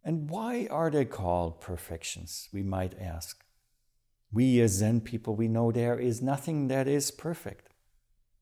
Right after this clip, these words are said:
Or when you say perfect, there's imperfect. But we should probably look at it, and English is an interesting language, because it gives me an opportunity to express what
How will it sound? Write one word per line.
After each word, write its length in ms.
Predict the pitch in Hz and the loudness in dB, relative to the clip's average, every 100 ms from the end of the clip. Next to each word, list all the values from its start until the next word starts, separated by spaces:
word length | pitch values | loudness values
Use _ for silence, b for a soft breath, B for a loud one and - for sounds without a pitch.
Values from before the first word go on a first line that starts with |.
| _ _ _ _ | _ _ _ _
Or 260 | 101 98 98 | 0 2 2
when 160 | 101 | 2
you 80 | 104 | 2
say 280 | 101 117 107 | 0 0 0
perfect, 560 | - 123 120 139 127 | 0 -2 0 -4 -6
there's 280 | 131 131 127 | -4 -2 -2
imperfect. 760 | 143 180 - 92 92 98 - _ _ _ _ _ _ _ _ _ _ - | -2 -2 -6 -10 -12 -18 -20 _ _ _ _ _ _ _ _ _ _ -2
But 400 | 120 110 - - _ _ _ _ - | 0 2 -2 -14 _ _ _ _ -6
we 140 | 117 | -4
should 380 | 117 - 185 185 | -4 -4 -4 -6
probably 540 | 170 165 147 139 135 | -6 -4 -4 -4 -2
look 280 | 120 120 120 | 0 -2 -2
at 140 | 104 101 | -4 -2
it, 180 | 101 | -4
and 220 | 104 104 - | -2 -4 -4
English 420 | 185 151 113 - | -2 -2 -2 -6
is 160 | 104 | -8
an 140 | 101 98 | -4 -2
interesting 580 | 98 - - - 85 90 | -2 -4 -14 -12 -12 -10
language, 500 | 90 87 87 - - _ _ | -10 -10 -14 -18 -20 _ _
because 340 | 113 107 135 123 | -8 0 0 0
it 140 | 113 | -2
gives 260 | 131 110 - | -2 -4 -2
me 140 | 117 | 0
an 120 | 110 | 0
opportunity 920 | 107 104 107 - 139 135 117 101 95 | -2 -4 -8 -6 -4 -4 -4 -6 -6
to 220 | 95 - 98 | -8 -8 -8
express 720 | - - - 127 117 - - _ - | -6 -10 -8 -6 -6 -6 -10 _ -12
what 480 | 104 151 - - | -6 -6 -8 -16